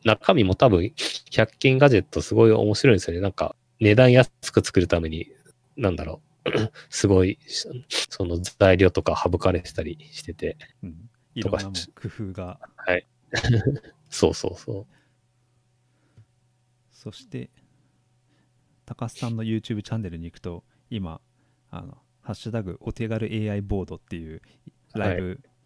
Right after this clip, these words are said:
Speaker 2: イベントをやっていることが分かってしまうというね。
Speaker 1: はい。そう。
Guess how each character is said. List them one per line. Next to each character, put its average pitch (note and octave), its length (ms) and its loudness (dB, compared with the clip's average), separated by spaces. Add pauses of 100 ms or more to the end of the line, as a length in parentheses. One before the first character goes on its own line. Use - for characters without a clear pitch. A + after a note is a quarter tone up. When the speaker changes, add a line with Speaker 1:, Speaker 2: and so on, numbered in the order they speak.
(120)
Speaker 2:
イ G#2+ 100 -6
ベ F#2+ 120 -6
ン E2+ 80 -10
ト F2 120 -12
を E2+ 80 -14
や F#2 140 -10
っ - 20 -20
て - 140 -12
い F2+ 40 -8
る F2+ 60 -10
こ G2 100 -10
と G2 100 -8
が E2+ 80 -10
分 F2+ 100 -6
か G2 100 -6
っ - 80 -10
て - 100 -14
し - 120 -8
ま D#2+ 100 -8
う D#2+ 100 -16
と F#2+ 120 -14
い F2 60 -12
う E2 40 -12
ね。 E2 160 -16 (640)
Speaker 1:
は - 160 -8
い。 F#2 140 -10 (1160)
そ - 200 -12
う。 - 160 -10